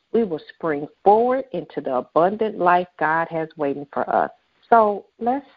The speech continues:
stop the negative self-talk. Let's change our inner thoughts. Let's read and learn how the mind works and apply it to our lives. Let's surround ourselves with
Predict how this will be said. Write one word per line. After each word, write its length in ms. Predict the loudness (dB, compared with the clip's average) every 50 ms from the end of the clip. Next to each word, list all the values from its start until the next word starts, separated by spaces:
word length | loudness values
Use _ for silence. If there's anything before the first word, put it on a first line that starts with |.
| _ _ _
stop 340 | -4 -4 -2 -4 -4 -8 _ _ _ -8
the 60 | -8
negative 480 | -6 -6 -6 -8 -8 -10 -12 -14 -14 -16 _ _ -6
self-talk. 640 | -6 -6 -6 _ -14 -10 -6 -6 -6 -6 -8 _ -20 _ _ _ _ _ _ 2
Let's 240 | 2 2 2 2 -10 -14 -10 -8 -4
change 480 | -2 0 0 2 2 2 0 0 -2 -4 -2 -2
our 300 | 0 2 2 0 0 -2 -2
inner 260 | -4 -2 -2 -2 -4 -2 2
thoughts. 340 | 2 4 4 2 -2 -8 _ _ _ _ _ _ 2
Let's 260 | 4 4 4 4 0
read 640 | -10 -6 -4 -2 -2 0 -2 -2 -4 -4 -6 -8 -10 _ _ _ _ -2
and 260 | -2 0 0 0 2
learn 320 | 4 4 4 4 2 0 -2
how 220 | -2 0 0 0
the 140 | 0 0 -4
mind 460 | -4 -2 -2 -2 -2 -2 -4 -8 -6 -2
works 360 | 0 2 2 2 -2 -6 -14 -12
and 140 | -10 -10 -10
apply 380 | -10 _ -10 -4 0 0 0
it 200 | 0 0 -4 -6 -8 -8
to 80 | -4 -2
our 160 | -2 -2 0
lives. 460 | 0 2 2 2 0 -2 -6 -12 -20 _ _
Let's 200 | 2 2 2 2
surround 600 | -2 -2 -2 -2 -6 -4 -2 0 0 0 0 0
ourselves 540 | 0 -2 -2 -2 _ -4 -2 -2 -2 -2 -4 _
with 180 | -2 -2 -2 -2